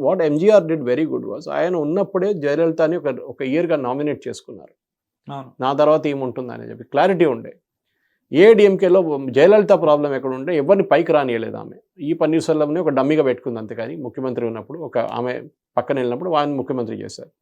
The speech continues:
Speaker 1: కానీ పన్నీర్సెల్వం on his own he cannot get, even పళనిస్వామి కూడా అంతే.
Speaker 2: అవును.
Speaker 1: ఇప్పుడు కూడా లాస్ట్ టైమ్ కూడా వచ్చిన ఓట్లంతా జయలలిత సింపతి మీద వచ్చింది, ఈసారి ఇది రాదు. That is where అన్నామలై is filling in.
Speaker 2: ఎస్.
Speaker 1: అన్నామలై లాంగ్ టర్మ్ గేమ్ ఆడుతున్నాడు.
Speaker 2: అంటే చాలా మంది చెప్పేది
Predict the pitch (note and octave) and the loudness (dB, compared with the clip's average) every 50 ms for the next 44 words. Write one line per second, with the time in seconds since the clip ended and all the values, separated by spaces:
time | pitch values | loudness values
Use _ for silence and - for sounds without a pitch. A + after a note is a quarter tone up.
0 | _ _ _ _ _ _ _ _ _ _ - F3+ F3 - - D#3+ F3+ A3 A3 D3+ | _ _ _ _ _ _ _ _ _ _ -2 -2 0 4 4 4 6 6 6 6
1 | G3+ G#3 G#3 G#3 G3+ F3+ F#3 E3+ F3+ F#3+ F3 E3+ F3 F3 E3+ D#3+ E3 D#3+ D#3 D#3 | 6 6 6 6 4 4 2 2 4 2 2 2 2 0 0 -2 -2 -2 -4 -4
2 | D3 C3 C3+ C3 - D3+ D3 D3 D#3+ C#3 - C3+ C#3+ D3+ E3 D#3 - D#3 D#3 D3+ | -4 -4 -6 -6 -6 -4 -2 -2 -2 0 2 2 2 2 2 0 0 0 0 0
3 | D3 C#3+ B2 A2+ A2 - - - _ _ - D3+ D#3 D3 C3 A2+ - C#3 C3+ - | -2 -2 -4 -4 -8 -10 -16 -18 _ _ -10 -10 -10 -10 -10 -10 -10 -8 -4 -2
4 | G#3 A3 A#3 A3 A3+ G#3+ E3 C#3+ C3+ C#3+ D3 - - G3 G#3 G3+ G3 F#3 F3 - | 0 2 4 4 6 6 6 6 6 4 4 2 0 0 0 0 0 0 0 -2
5 | - E3 D3+ B2+ B2 B2 B2+ B2+ B2+ A2+ A#2 A#2+ F3 D#3+ A#2+ A#2 B2+ D#3+ F3+ F#3 | -4 -4 -4 -2 -2 -4 -4 -4 -6 -6 -6 -6 -6 0 4 4 6 6 6 4
6 | F3+ F#3 F3+ - - C#3+ C#3 E3 F3+ D#3 E3+ D#3 C3 A2 A2 A2 - - - _ | 4 2 0 -2 -2 -4 -4 -4 -2 -2 -2 -2 -2 -4 -6 -8 -12 -18 -20 _
7 | _ _ _ _ - D3 D3 - F3 E3 D3 A2+ G#2+ G#2 G#2 B2+ A#2+ - - _ | _ _ _ _ -10 -8 -2 0 0 0 0 0 -2 -2 -2 -4 -4 -6 -10 _
8 | _ _ _ _ _ _ _ _ _ _ _ _ - B2 C3+ E3 F#3+ G3 F#3+ G#3 | _ _ _ _ _ _ _ _ _ _ _ _ 0 2 4 4 4 6 6 6
9 | A3+ G3+ F3+ F3 F#3 G3 G3 G3 G3 F#3+ D#3+ C#3+ - D3+ C3 C3 A2 G#2 G#2 - | 6 6 6 6 6 4 6 6 6 4 4 2 0 -2 -2 -2 -2 -6 -10 -14
10 | _ _ _ _ _ _ _ _ - D#3 D#3 D3 - - _ _ _ _ _ - | _ _ _ _ _ _ _ _ -10 -8 -8 -10 -10 -14 _ _ _ _ _ -6
11 | A#2+ C#3+ E3+ F#3+ G3+ G3 G3 G#3+ G3 D#3+ C#3+ C#3 D#3 F3+ E3 - G3 F#3 E3 D3 | -4 -2 0 0 2 4 4 4 4 4 4 2 4 2 4 4 4 4 4 4
12 | D3 D#3 D#3 C#3 B2 A#2+ - - A#2+ - - - - _ - F#3+ F#3 A3+ B3 - | 4 4 4 2 0 -2 -4 -8 -12 -14 -14 -16 -18 _ -20 -20 -20 -20 -16 -12
13 | - F3+ F#3+ G#3+ A#3+ B3+ C4 C4 B3 B3 C4 B3 - G#3+ G3+ G3+ - G#3+ G#3 | -10 -8 -6 -4 -6 -6 -6 -8 -10 -10 -12 -12 -10 -10 -10 -8 -8 -8 -8